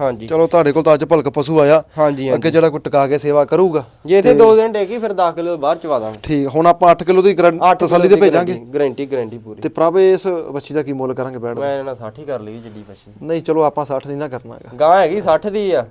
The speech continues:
Speaker 2: ਹਾਂ।
Speaker 1: ਜੇ ਗੱਭਣ ਨਿਕਲ ਆਈ, ਮੁੱਲ ਹੋਰ ਹੋਊਗਾ।
Speaker 2: ਹਾਂ।
Speaker 1: ਕੀ
Speaker 2: ਚਲੋ, ਉਹ
Speaker 1: ਦਸ
Speaker 2: ਤਾਂ ਫਿਰ
Speaker 1: ਦਿਨ
Speaker 2: ਸਾਰੇ
Speaker 1: ਚੈੱਕ
Speaker 2: ਵੀਰਾਂ ਨੂੰ
Speaker 1: ਹੋ ਗਈ।
Speaker 2: ਪਤਾ ਹੀ ਆ।
Speaker 1: ਹਾਂਜੀ।
Speaker 2: ਚਲੋ, ਪੈਂਤੀ ਦਿਨ ਆ, ਜੇ ਚਲੋ ਡੇਢ ਕੁ ਮਹੀਨਾ ਫਿਰ ਪਿਆ।
Speaker 1: ਹਾਂਜੀ।
Speaker 2: ਤੇ ਕੋਈ ਚੈੱਕ ਪਾਸ ਚ ਆ ਜਾਊਗੀ ਬਾਅਦ ਵਿੱਚ।
Speaker 1: ਤੇ ਜੇ ਹੁਣ ਦੇ ਦਈਏ ਆਪਾਂ ਵੀਹ ਹਜ਼ਾਰ ਦੀ।
Speaker 2: ਵੀਹ ਹਜ਼ਾਰ ਦੀ?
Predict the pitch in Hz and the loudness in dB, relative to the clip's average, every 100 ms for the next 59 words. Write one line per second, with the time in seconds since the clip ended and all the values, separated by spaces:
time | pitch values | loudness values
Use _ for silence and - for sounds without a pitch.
0 | - - - - _ _ 156 175 165 175 | -12 -18 -20 -20 _ _ -6 0 2 2
1 | 226 196 214 220 214 196 208 185 135 196 | 2 2 4 4 4 2 2 2 0 -2
2 | 135 120 113 - 151 143 123 113 98 - | -2 -8 -10 -8 -6 -6 -8 -14 -18 -18
3 | - 170 175 156 214 220 233 208 196 196 | -10 -8 -2 4 8 8 8 6 4 4
4 | 190 196 190 220 254 170 185 180 233 160 | 6 6 4 4 2 4 4 2 2 0
5 | 151 139 113 - _ 175 185 185 170 175 | 0 -8 -12 -18 _ -4 -2 0 -2 -2
6 | 185 196 196 170 185 156 190 196 185 151 | 0 2 2 2 0 2 0 0 -2 -2
7 | 147 180 175 165 165 - _ _ 151 147 | 0 -2 2 2 2 -2 _ _ 0 0
8 | 135 131 117 _ _ - 147 160 135 _ | 0 -8 -10 _ _ -16 -10 -8 -10 _
9 | _ 170 156 165 170 160 165 147 165 147 | _ -4 -2 0 -2 0 0 0 0 2
10 | 147 147 135 147 170 175 170 156 147 147 | 0 0 -4 -2 -2 0 0 -2 -4 -4
11 | 190 196 151 143 160 180 151 147 123 143 | -2 -2 -4 -6 -4 -6 -6 -10 -10 -14
12 | 143 110 107 _ _ _ - 131 165 214 | -16 -18 _ _ _ _ -18 -6 0 4
13 | 202 143 113 | 4 4 0